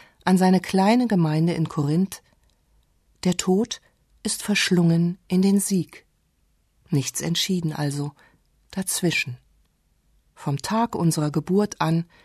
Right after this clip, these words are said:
bis zum letzten Atemzug ist nicht selbstverständlich und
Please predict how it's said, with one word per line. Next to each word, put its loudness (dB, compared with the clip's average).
bis 0
zum 2
letzten -2
Atemzug -2
ist -4
nicht 4
selbstverständlich -4
und -2